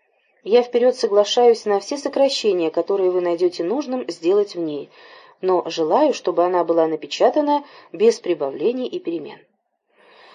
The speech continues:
В сущности, рукопись эта составляет первую часть романа "Четыре эпохи развития". Появление в свет следующих частей будет зависеть от успеха первой. Примечание второе.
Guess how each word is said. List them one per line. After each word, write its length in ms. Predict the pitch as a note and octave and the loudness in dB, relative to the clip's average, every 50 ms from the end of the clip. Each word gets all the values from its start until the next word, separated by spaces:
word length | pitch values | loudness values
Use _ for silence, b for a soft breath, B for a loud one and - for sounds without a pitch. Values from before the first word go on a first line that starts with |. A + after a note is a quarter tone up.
| b b | b b
В 60 | - | -10
сущности, 680 | - - E4+ G4 - E4+ D4+ C#4 - - G#3+ G3+ F3+ - | 2 4 4 6 6 2 0 0 0 0 2 2 2 0
рукопись 540 | E3+ E3+ E3 E3 D#3+ F3+ F#3 B3 B3 - - | 0 -2 -2 0 -2 -4 -6 -6 -8 -4 -4
эта 180 | D4 D4 D#4 D4 | -2 -2 -2 -2
составляет 580 | D4 C4+ C4 - - C4+ D4 F4+ G4 F#4 F#4 | -2 -6 0 2 2 4 6 4 4 4 2
первую 340 | - C#4+ D4 C#4 A#3+ A3 G3+ | 0 -2 -2 0 0 0 0
часть 300 | - - C4 C#4+ C#4 - | 0 -2 -2 -4 -2 -2
романа 720 | - G3+ G3+ F#3 F3+ G3 B3 C#4+ C#4+ C#4+ C#4+ C#4 C4+ - - _ _ - | 0 2 2 2 2 2 0 0 2 0 0 0 0 -4 -10 _ _ -14
"Четыре 420 | - - - - - A3+ B3+ B3+ A#3 | -8 -8 -8 -4 -4 -4 0 0 0
эпохи 300 | A3+ - G#3+ G#3 - G#3+ | 2 2 0 2 2 2
развития". 640 | G3+ G#3 G3 - F3+ D#3+ D3 D3 - - - - - _ _ _ B B B B B B B B B | 2 2 2 0 -4 -10 -12 -14 -16 -16 -16 -16 -16 _ _ _ B B B B B B B B B
Появление 540 | _ G#3 G#3+ G#3+ A3 A3 A#3+ A#3 A3 A3 G#3 | _ 0 2 2 4 4 2 4 4 2 2
в 60 | G3 | 0
свет 320 | - - - G#3 F#3+ F3 - | -2 -2 2 2 2 2 0
следующих 580 | - - E3 D#3 D3 D#3+ E3+ F#3 - - A#3+ | -4 -4 -2 -2 -2 -2 -4 -4 -4 -6 -8
частей 560 | - - D4+ C#4+ - - - C#4+ C#4+ D4 C#4+ - - | -8 -8 -10 -10 -8 -8 -8 -6 -6 -6 -8 -10 -14
будет 480 | - E3 D#3 D#3 A3+ C4+ F4 E4 - - | -16 -14 -4 -4 0 2 2 0 2 0
зависеть 460 | E3 D3 E3 A#3 B3 - - - - | -2 -2 -2 -4 -6 -6 -10 -10 -6
от 180 | - F3+ E3+ - | -8 -8 -8 -8
успеха 380 | - - - A3 G#3+ G#3+ F#3+ | -12 -2 -2 0 0 0 -4
первой. 480 | F#3 - E3+ D#3+ D3+ C#3+ D3 C#3 C#3+ - b b b b b b - | -6 -4 -4 -4 -2 -4 -6 -10 -12 -14 b b b b b b -6
Примечание 560 | F#3 F#3+ F3 E3 - - F3+ F3 F3 F3 E3+ | -4 -4 -2 -2 0 0 0 0 2 -2 -4
второе. 480 | E3+ - E3+ D#3 C#3+ C3+ A#2+ - - | -4 -2 -2 -2 -2 -4 -8 -12 -14